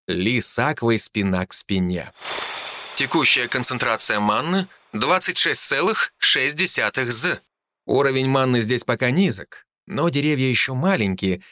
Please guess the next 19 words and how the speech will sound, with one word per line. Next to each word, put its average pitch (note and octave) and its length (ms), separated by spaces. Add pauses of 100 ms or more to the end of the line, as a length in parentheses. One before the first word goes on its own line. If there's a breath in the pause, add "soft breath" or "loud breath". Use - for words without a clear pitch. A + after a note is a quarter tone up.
(140 loud breath)
да - 120
и G#2 120
плачущий C3+ 600
храм C3 360
пока G2+ 260
лишь G2+ 380
заряжается. G2 1000 (560)
Ну G#2+ 260
а B2 160
та B2 260
арматура C3 640 (160 soft breath)
направляет A2+ 560
манну C#3 320
в A2+ 80
беседку, D3 720
как G2 160
будто A2 260
система B2+ 400
вентиляции. A#2+ 840